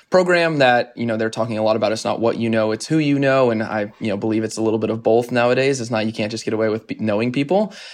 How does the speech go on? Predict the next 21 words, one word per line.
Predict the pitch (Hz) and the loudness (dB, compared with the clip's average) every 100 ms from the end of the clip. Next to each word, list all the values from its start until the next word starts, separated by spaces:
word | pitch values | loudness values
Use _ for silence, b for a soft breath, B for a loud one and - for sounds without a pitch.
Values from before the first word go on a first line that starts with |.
| B B - | B B -2
And | 139 139 131 123 117 113 | 2 4 2 2 0 -2
one | 120 123 | 2 2
of | 120 | 2
the | |
projects | 120 - - 135 175 113 120 | -2 -6 0 2 2 0 0
was | 123 117 113 117 | 0 2 0 -2
interviewing | 120 123 113 117 113 113 113 113 _ | 0 0 2 0 2 0 -2 -6 _
someone | - 117 113 110 | -4 0 2 0
who | 120 110 | 0 0
worked | 107 107 - | 0 -2 -4
in | - 110 110 | -6 -4 -4
sports. | - 185 226 - - - | -2 -2 -2 -4 -8 -4
And | 110 | -2
so | 110 113 | 2 2
I | 113 | 2
interviewed | 117 113 117 113 | 0 -2 0 0
the | 113 113 113 113 113 B B B B B - | 0 0 2 0 -2 B B B B B -4
athletic | 120 127 123 | 2 2 4
director | 123 117 123 | 4 4 4
at | 113 113 | 4 4
Miami. | 113 120 143 139 135 131 | 2 4 4 4 4 2